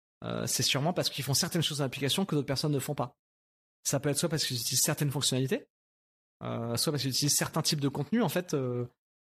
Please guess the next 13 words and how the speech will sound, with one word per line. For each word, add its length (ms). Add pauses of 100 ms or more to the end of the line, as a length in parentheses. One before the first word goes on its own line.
(140)
euh, 460 (140)
qui 140
se 120
prêtent 300
mieux 180
à 100
un 80
usage 220
récurrent 360
que 60
d'autres. 300 (960)
Donc, 240
euh, 240